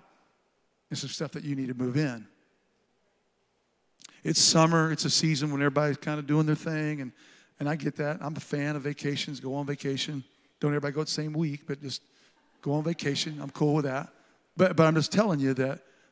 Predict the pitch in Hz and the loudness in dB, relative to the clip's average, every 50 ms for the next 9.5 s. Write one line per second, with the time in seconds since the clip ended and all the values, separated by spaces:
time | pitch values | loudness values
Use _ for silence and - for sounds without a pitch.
0 | _ _ _ _ _ _ - 151 143 139 143 - _ _ _ _ _ _ _ _ | _ _ _ _ _ _ -2 -2 0 -2 -2 -6 _ _ _ _ _ _ _ _
1 | _ - 156 139 117 147 165 180 202 202 180 - - - 185 214 208 160 143 160 | _ -8 -4 2 6 8 8 10 10 8 6 4 4 4 2 2 2 2 0 0
2 | 175 - - 151 139 147 196 208 - - 175 160 151 147 139 131 135 160 165 131 | -2 -6 -6 -2 0 0 0 -2 0 2 4 4 4 4 2 2 2 2 2 2
3 | 123 117 - - - - - _ _ _ _ _ _ - - 139 135 127 123 - | 0 -2 -4 -4 -4 -6 -10 _ _ _ _ _ _ -2 0 0 0 0 0 -2
4 | - - - 247 214 160 113 107 113 - _ _ _ _ _ _ - - 156 - | -2 -2 -2 -2 -4 -4 -6 -8 -10 -14 _ _ _ _ _ _ -10 -4 -2 0
5 | - 160 147 135 131 127 120 - - - _ _ _ _ _ - - 156 151 - | 2 2 2 0 0 -4 -6 -10 -16 -20 _ _ _ _ _ -4 2 2 4 4
6 | - 147 139 135 131 127 131 131 139 165 190 - - 147 127 - 131 127 120 117 | 4 2 0 0 0 0 2 4 4 4 4 2 0 -2 -4 -4 -4 -4 -2 -2
7 | 135 131 135 135 123 110 - - _ _ _ _ _ _ _ _ _ _ _ - | 0 0 0 0 -2 -6 -12 -20 _ _ _ _ _ _ _ _ _ _ _ 0
8 | 156 147 143 131 - 139 - - - 165 202 214 156 147 135 139 131 131 117 - | 2 2 2 2 -2 -4 -4 -2 0 2 2 2 0 0 -2 -2 -4 -6 -8 -8
9 | 123 120 120 127 151 175 190 240 - | -8 -6 -4 -2 0 0 -2 -2 -6